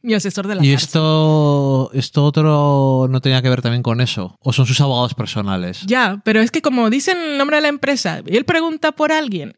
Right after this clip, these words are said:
Speaker 1: y después llama a Greg, y entonces deja la llamada y tal.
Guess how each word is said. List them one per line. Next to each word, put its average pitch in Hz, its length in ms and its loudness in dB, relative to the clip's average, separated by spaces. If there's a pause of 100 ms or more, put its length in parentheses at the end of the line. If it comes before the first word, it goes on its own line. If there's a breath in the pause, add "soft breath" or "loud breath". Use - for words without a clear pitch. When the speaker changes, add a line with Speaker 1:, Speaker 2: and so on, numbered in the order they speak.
(140)
Speaker 1:
y 220 200 2
después 220 340 0
llama 240 420 2
a 233 40 2
Greg, 240 220 -2 (180)
y 214 100 2
entonces 196 1120 0
deja 202 300 -4
la 196 100 2
llamada 190 480 0
y 165 420 -2
tal. 202 280 -4